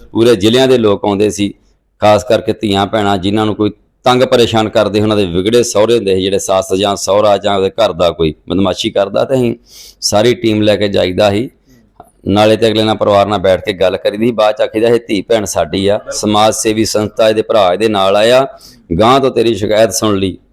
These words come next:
ਤੇ ਮੁੜ ਕੇ ਨਾ ਆਖੇ ਬੁਰਾ ਭਲਾ ਸਾਨੂੰ ਕਿਹਾ ਇੱਥੇ ਘਰੇ ਆਣ ਕੇ, ਕਾਨੂੰਨੀ ਕਾਰਵਾਈ ਵੀ ਕਰਾਵਾਂਗੇ ਤੇ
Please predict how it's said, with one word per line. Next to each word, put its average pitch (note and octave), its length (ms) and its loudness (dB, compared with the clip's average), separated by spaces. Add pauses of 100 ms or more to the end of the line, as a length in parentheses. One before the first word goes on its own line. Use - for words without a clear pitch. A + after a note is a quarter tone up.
(380)
ਤੇ A#2 80 0
ਮੁੜ A2+ 200 2
ਕੇ B2+ 120 -2
ਨਾ D3 120 2
ਆਖੇ B2 200 0
ਬੁਰਾ G#2+ 240 2
ਭਲਾ G#2+ 240 0
ਸਾਨੂੰ F#2 280 -2
ਕਿਹਾ G#2 240 2
ਇੱਥੇ G2+ 200 -2
ਘਰੇ F#2+ 240 0
ਆਣ F#2 180 -2
ਕੇ, B2 120 -2
ਕਾਨੂੰਨੀ A2 360 0
ਕਾਰਵਾਈ A2+ 380 2
ਵੀ A2+ 140 0
ਕਰਾਵਾਂਗੇ A2+ 420 -2
ਤੇ C3 100 -4